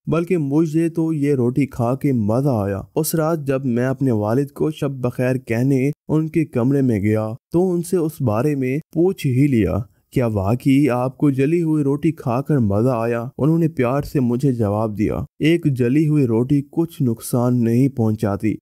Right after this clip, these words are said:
मगर तल्ख रद्द अमल और बदजबानी इंसान के जज्बात को मजरूह कर देती है।" मेरे बच्चे, ये दुनिया बेशुमार नापसंदीदा चीजों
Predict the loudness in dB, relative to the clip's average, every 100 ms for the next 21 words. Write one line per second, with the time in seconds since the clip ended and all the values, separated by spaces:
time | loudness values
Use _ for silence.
0 | -4 -2 0 -2 -4 _ _ -4 -2 -2
1 | -2 0 0 0 0 0 0 0 0 0
2 | 0 -2 -2 -2 -4 -2 0 2 0 -2
3 | -4 -2 -2 -2 -2 -2 -2 -2 0 0
4 | 0 -2 -2 -2 0 -2 0 0 2 2
5 | 2 0 0 0 0 2 0 0 -2 0
6 | -2 -6 _ 0 2 2 0 -2 -2 -4
7 | -6 _ 0 0 2 0 0 0 0 0
8 | -2 0 0 0 0 0 -2 -2 0 0
9 | 2 0 0 0 0 0 -4